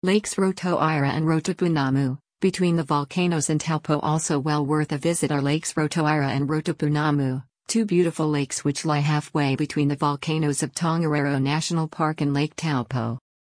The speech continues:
Both lakes are bordered by native bush and closely overlooked by the bald-topped Mount Pihanga,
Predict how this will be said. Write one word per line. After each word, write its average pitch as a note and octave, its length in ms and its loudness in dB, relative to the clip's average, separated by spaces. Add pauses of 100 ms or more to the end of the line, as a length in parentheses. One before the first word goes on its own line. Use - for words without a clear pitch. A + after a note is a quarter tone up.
(120)
Both F3 260 0
lakes E3+ 300 0
are D#3 100 2
bordered D3+ 380 0
by C#3 140 -2
native D3+ 360 0
bush C#3+ 240 -2
and C3+ 100 0
closely E3+ 460 0
overlooked D3 420 0
by C#3 140 -2
the C#3 80 -4
bald-topped D#3 640 -2
Mount C#3 260 0
Pihanga, C#3+ 680 -2